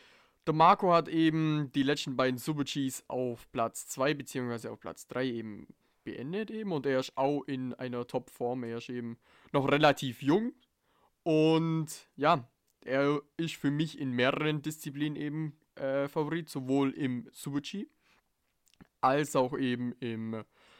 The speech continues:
äh, Riesenslalom sehe ich ihn relativ weit vorne eben. Genau. Dann neuer Tag, neues Glück.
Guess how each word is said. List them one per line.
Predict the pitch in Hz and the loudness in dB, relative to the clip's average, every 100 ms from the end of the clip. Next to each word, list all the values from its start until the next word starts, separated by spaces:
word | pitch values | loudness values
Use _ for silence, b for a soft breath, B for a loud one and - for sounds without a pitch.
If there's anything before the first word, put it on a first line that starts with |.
| b b b - | b b b -4
äh, | 147 | 2
Riesenslalom | 127 120 117 117 113 123 127 127 107 113 113 110 107 | 4 4 4 2 0 -2 -4 -4 -6 -4 -4 -6 -8
sehe | 120 117 | -8 -8
ich | 120 | -8
ihn | 117 107 107 - | -10 -12 -14 -14
relativ | 117 113 113 117 113 107 | -10 -8 -10 -12 -14 -12
weit | 113 | -14
vorne | - 104 113 - | -14 -14 -12 -14
eben. | 117 123 - _ _ _ _ | -14 -16 -20 _ _ _ _
Genau. | - 50 50 - _ b b b b b | -20 -20 -20 -20 _ b b b b b
Dann | 175 190 135 131 | 6 6 4 6
neuer | 143 214 247 | 10 10 10
Tag, | 185 214 220 | 10 8 8
neues | 196 196 - | 6 4 4
Glück. | 214 262 | 2 2